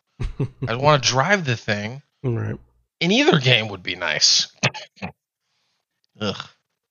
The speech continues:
Speaker 1: Wow.
Speaker 2: Ugh.
Speaker 1: So it's like they put something in there that doesn't really have any,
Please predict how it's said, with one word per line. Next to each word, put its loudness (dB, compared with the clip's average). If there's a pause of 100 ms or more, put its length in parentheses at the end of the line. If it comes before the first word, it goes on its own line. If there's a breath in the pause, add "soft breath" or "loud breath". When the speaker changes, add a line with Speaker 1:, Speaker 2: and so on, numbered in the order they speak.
(480)
Speaker 1:
Wow. -8
Speaker 2:
Ugh. -2
Speaker 1:
So 2
it's -6
like 0
they -2
put -6
something -4
in 0
there 0
that -8
doesn't -2
really 0
have 0
any, -2